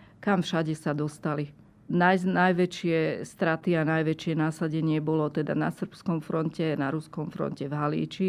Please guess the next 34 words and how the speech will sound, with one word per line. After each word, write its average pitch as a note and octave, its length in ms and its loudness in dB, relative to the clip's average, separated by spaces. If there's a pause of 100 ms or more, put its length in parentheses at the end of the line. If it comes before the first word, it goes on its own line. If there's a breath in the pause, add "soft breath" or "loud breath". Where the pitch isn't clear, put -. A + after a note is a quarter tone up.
a D3+ 80 2
potom D3+ 480 -2 (160 loud breath)
ku - 80 -6
koncu D#3+ 360 0
vojny, D#3 600 2
e, - 0 - (720)
teda D3 320 0
v - 100 -20 (140)
priebehu E3 440 2
vojny D#3 560 2 (160)
na D#3+ 200 2
rieke D3+ 640 -2
Soča E3+ 560 0 (400 loud breath)
a - 80 -8
ku - 80 -8
koncu D#3+ 400 -2
vojny D3+ 320 0
na D3+ 160 0
rieke D3+ 320 -4
Piava D3+ 480 -2
v D#3 80 -8
Taliansku D#3 640 -4
a D3+ 160 -2
v D#3 80 -6
dnešnom D#3 400 -4
Slovinsku. F3 640 -2
E, A#3+ 40 -10 (760 loud breath)
dostali F#3+ 480 2
sa F3+ 160 -2
však - 560 -2
ale D#3+ 480 2 (240 soft breath)
mnohí E3 320 0
do D#3 240 0
zajatia D3+ 800 0